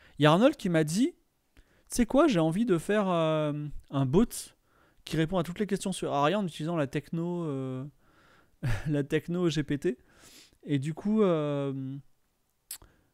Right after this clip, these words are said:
est-ce que tu peux me donner les textes ? » Donc, euh, <laughs> il est en train de faire ça. Donc, en gros, vous diriez, vous diriez, « C'est qui le chef de la guilde des magiciens ? » Et là, pff, il va te pondre un texte, tu vois. Mais en,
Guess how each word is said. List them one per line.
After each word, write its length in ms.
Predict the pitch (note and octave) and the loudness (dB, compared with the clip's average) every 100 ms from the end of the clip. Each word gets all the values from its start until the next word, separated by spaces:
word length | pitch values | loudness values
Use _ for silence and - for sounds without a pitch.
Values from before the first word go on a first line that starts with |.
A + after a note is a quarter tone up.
| _ _ G#4 D4+ | _ _ _ -10
est-ce 160 | C#3+ | -10
que 60 | - | -8
tu 80 | - | -2
peux 80 | F3+ | 0
me 40 | |
donner 160 | F#3 G3 | 6 6
les 100 | F3 | 6
textes ? » 360 | F3 - - _ _ _ _ _ D4 A#3+ | 0 -6 -18 _ _ _ _ _ -20 -14
Donc, 380 | B2 B2 A#2+ B2+ | -10 -10 -8 -8
euh, 640 | A2+ G#2+ A2 G#2 F2+ - C3+ | -8 -8 -10 -10 -12 -10 -12
<laughs> 140 | - C3+ | -10 -2
il 160 | B2+ | 0
est 40 | C3+ | 0
en 40 | |
train 160 | - D3+ | -2 -4
de 60 | |
faire 100 | C#3 | -4
ça. 100 | C3 | -2
Donc, 200 | G3+ D#3+ | -2 -2
en 60 | D3 | 0
gros, 160 | E3+ | 0
vous 40 | G3+ | 0
diriez, 540 | C3+ C3+ C#3+ E3+ E3 - - | 0 0 2 0 -2 -6 -4
vous 80 | D3 | 2
diriez, « 160 | E3 F#3 | 4 4
C'est 140 | D#3+ | 2
qui 140 | - | 0
le 80 | F3 | 0
chef 180 | C#3+ E3 | 2 2
de 80 | C#3 | 2
la 120 | B2 | 2
guilde 160 | B2+ C#3 | 0 -2
des 80 | B2+ | 0
magiciens ? » 440 | B2 A#2 - G3+ | -2 -4 -2 0
Et 60 | D3+ | 2
là, 140 | E3+ | 2
pff, 180 | - - D#3 | 0 -12 -4
il 60 | |
va 100 | C3+ | -4
te 60 | B2+ | -2
pondre 180 | D#3+ D3+ | -4 -2
un 80 | |
texte, 240 | D3+ B2 - | -4 -8 -10
tu 80 | A2+ | -16
vois. 80 | - - - - - - - | -16 -16 -16 -18 -20 -20 -6
Mais 360 | D#3 E3+ B3 C4+ - | 4 8 10 8 4
en, 220 | D#3+ E3 | 2 2